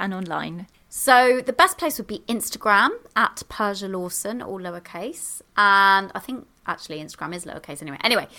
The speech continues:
Speaker 2: my website, Persia Lawson dot com, we, I don't know at the time of recording whether it's, we're, we're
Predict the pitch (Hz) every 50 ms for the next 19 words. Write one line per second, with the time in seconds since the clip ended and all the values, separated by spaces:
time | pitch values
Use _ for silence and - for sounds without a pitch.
0 | - 220 - - 220 226 233 247 269 285 285 262 294 294 294 - - 285 - -
1 | - - 240 226 220 - 220 208 202 202 202 - 208 196 180 180 - _ - -
2 | - 165 160 160 160 - 180 196 214 214 208 - - 196 196 185 _ 233 233 254
3 | 247 - 240 233 220 214 208 113 - - 185 - - - 202 202 196 180 - 190
4 | 180 - 208 196 190 180 180 175 175 160 - 185 175 170 - 175 170 170 - -
5 | 175 - - - - - 190 185 175 - 185 190 180